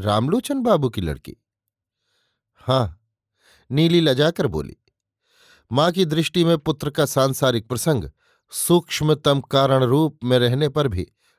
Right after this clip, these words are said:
कार्य रूप से आ जाता है। कारण संसार के मार्ग में मां आगे चली हुई होती है। जो प्रेम बीज रूप में रहकर भी नीली की समझ में आ गया था, वो नीली की ध्वनि से मां के हृदय में भी स्पष्ट हो गया।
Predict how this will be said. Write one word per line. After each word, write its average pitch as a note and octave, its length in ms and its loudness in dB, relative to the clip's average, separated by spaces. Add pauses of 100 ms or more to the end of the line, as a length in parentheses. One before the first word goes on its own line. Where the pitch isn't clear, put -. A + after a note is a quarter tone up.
(180)
कार्य C#3 280 2
रूप C3 240 -2
से G#2+ 200 -2
आ G#2+ 120 2
जाता B2+ 300 -4
है। C2 160 -14 (1120)
कारण B2+ 360 2 (320)
संसार D3 540 0
के C3 160 -2
मार्ग C3 340 2
में C3+ 140 0
मां C3 280 0
आगे A#2 320 0
चली A2+ 280 -2
हुई G2+ 300 -2 (300)
होती A2+ 300 -4
है। E2+ 140 -8 (840)
जो B2+ 180 0
प्रेम C#3+ 380 -2
बीज B2+ 380 0
रूप C#3+ 260 0
में C3+ 100 0
रहकर B2 380 0
भी C3+ 160 0
नीली B2+ 280 -2
की A2+ 120 -10
समझ A2+ 320 -2
में G2+ 160 -4
आ G#2 120 0
गया D3 200 -2
था, - 180 -16 (600)
वो D3 120 2
नीली D3+ 340 2
की C#3 140 -4
ध्वनि C3+ 300 -2
से F2+ 220 -6 (520)
मां C#3 220 2
के C#3+ 140 0
हृदय B2+ 340 2
में B2 220 2
भी E3 160 -2
स्पष्ट - 420 -4
हो B2 140 -4
गया। D2+ 180 -12